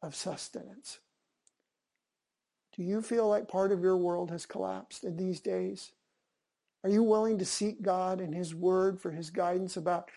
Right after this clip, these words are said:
how he wants you to respond during this time of pandemic crisis? What will be your plan to regularly study God's word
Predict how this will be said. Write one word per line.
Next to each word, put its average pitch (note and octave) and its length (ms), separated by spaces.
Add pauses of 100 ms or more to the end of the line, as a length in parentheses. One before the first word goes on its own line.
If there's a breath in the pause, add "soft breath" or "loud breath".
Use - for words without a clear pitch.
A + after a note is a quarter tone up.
(160 loud breath)
how G3+ 400
he A3 260
wants G3+ 360
you G#3 220
to G#3+ 100
respond F#3+ 680
during E3+ 320
this E3+ 260 (260 soft breath)
time F#3+ 380
of F3+ 140
pandemic F3 640
crisis? E3 680 (1600)
What D4 180
will C4+ 120
be G#3+ 120
your G3+ 480
plan C4+ 500 (180)
to E3+ 140
regularly A#3 680
study F#3+ 560
God's F3 440
word D#3+ 400